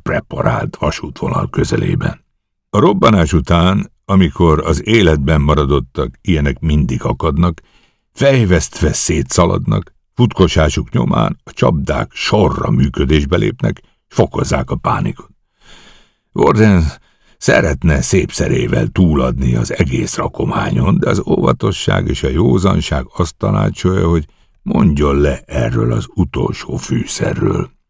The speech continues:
Van rá némi esély, hogy felfedezik, s az első számú célkitűzés túlságosan fontos ahhoz, hogy vállalja a kockázatot. Ha csak egyetlen egy sétáló lép is csapdára,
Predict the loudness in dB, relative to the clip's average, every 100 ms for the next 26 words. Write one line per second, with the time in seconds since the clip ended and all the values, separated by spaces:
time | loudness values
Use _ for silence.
0 | _ _ _ -20 -20 -20 -20 _ 2 4
1 | 4 4 6 6 6 4 4 2 2 2
2 | 2 2 0 0 2 2 0 2 2 2
3 | 0 0 -2 -2 -2 0 0 2 2 2
4 | 0 0 0 0 -2 0 -2 0 0 2
5 | 0 0 -2 -2 0 2 2 2 0 -2
6 | -2 -4 -2 0 0 0 -2 -2 -14 -20
7 | -20 -20 _ -4 2 2 2 -2 -2 -2
8 | -4 -4 -6 -4 -4 -4 -6 -12 -16 _
9 | _ _ _ -4 0 0 -2 _ -4 -2
10 | -2 -2 -2 -2 -2 0 0 -2 -8 -12
11 | _ 2 4 4 0 -6 -4 -2 0 0
12 | -2 -10 -4 -2 0 0 0 -2 -4